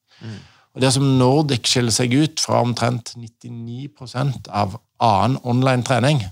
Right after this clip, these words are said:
Speaker 2: det er at online trening, videobasert online trening for de aller fleste, det er at du ser en video, ehm, og så gjør du sånn som de ser, gjør på den videoen. Basically YouTube.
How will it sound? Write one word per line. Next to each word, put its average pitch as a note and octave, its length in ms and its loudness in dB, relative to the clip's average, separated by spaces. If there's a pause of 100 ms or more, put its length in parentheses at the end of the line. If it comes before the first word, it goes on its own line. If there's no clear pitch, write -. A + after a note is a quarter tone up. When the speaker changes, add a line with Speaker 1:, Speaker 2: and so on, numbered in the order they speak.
(120)
Speaker 2:
det A#2 380 2
er A2 80 2
at - 420 -4 (1200)
online C3+ 360 2
trening, A#2+ 440 0
videobasert A2+ 680 -2
online A#2 280 0
trening A#2+ 360 -2
for - 100 -10
de - 100 -6
aller A#2+ 160 -2
fleste, C#3 540 -4
det A2+ 120 -2
er A2+ 80 2
at G#2 180 -6 (100)
du A2 260 -2
ser G#2+ 480 0
en G#2+ 120 0
video, F#3+ 480 0 (220)
ehm, A2+ 500 2
og B2+ 120 -6
så C#3+ 100 0
gjør G#2 280 2
du A2 40 0
sånn G#2 180 -4
som G#2 120 -4
de G2 100 -4
ser, G2 200 -2
gjør G2+ 300 -6
på G2 80 -4
den G2+ 100 0
videoen. G2 380 -2 (240)
Basically G#2 460 -2
YouTube. - 340 -6